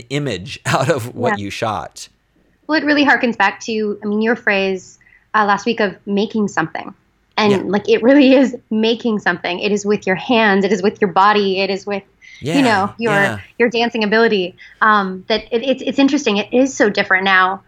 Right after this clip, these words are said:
Speaker 2: What would you say it would be your kind of your lesson that we can learn? 'Cause we, we don't do this these days. So what would you say are some of the lessons from that process that you take into your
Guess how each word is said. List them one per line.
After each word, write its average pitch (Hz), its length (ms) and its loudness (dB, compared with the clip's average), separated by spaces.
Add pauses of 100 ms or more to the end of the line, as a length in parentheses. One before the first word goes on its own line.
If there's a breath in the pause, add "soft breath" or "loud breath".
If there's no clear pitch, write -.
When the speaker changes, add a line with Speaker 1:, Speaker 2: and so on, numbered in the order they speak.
(260 loud breath)
Speaker 2:
What 285 180 2
would 320 140 -2
you 415 100 4
say 320 400 -4 (120)
it 277 60 -2
would 254 140 2
be 277 260 4
your 240 260 2
kind 247 200 -2
of 220 100 -4
your 220 180 -2
lesson 214 360 -2
that 202 160 -4
we 233 120 0
can 220 260 -2
learn? 202 260 2
'Cause 214 160 -6
we, 226 100 -2
we 202 180 2
don't 233 320 2
do 262 200 2
this 170 320 -6
these 185 240 -2
days. 185 340 -2
So 214 320 2
what 226 240 4
would 262 140 2
you 269 100 0
say 247 160 2
are 220 120 4
some 247 140 -4
of 226 40 -2
the 220 80 0
lessons 202 440 -2
from 226 200 0
that 196 180 -4
process 185 400 -2
that 202 160 -8
you 214 220 -4
take 202 300 -2
into 196 260 0
your 185 420 4